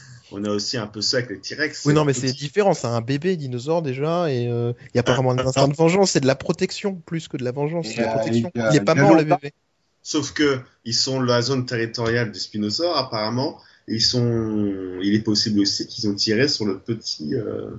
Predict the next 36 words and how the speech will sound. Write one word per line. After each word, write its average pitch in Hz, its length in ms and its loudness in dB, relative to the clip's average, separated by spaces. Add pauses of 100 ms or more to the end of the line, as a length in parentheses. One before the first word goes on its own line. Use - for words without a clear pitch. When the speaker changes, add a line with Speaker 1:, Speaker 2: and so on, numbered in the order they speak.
Speaker 1:
Spinosaure 110 920 -2
qui - 140 -8
devait 101 260 0
y 110 60 2
avoir 117 240 0
à 110 80 4
la 101 80 2
base. 107 420 -4 (240)
Speaker 2:
Oui, 143 160 4
mais, 117 280 0
enfin, 120 200 -2
de 127 80 -2
là 147 140 4
à 127 40 0
ce 123 60 -6
qu'ils 127 300 -4
persécutent 135 560 -8
les 131 120 -4
gens, 127 360 -2
euh, 117 160 -6 (160)
sur 123 240 2
l'île 127 180 2
entière, 156 320 2
c'est - 160 -14 (100)
quand 104 120 -4
même, 110 180 -4
euh, 110 340 -8 (560)
Speaker 1:
Alors, 104 280 2
c'est 107 100 2
sûr 143 200 2
que 131 40 -2
ça 117 120 2
fait - 140 -4
un 110 140 2
peu 113 160 -6
gros. 107 460 -2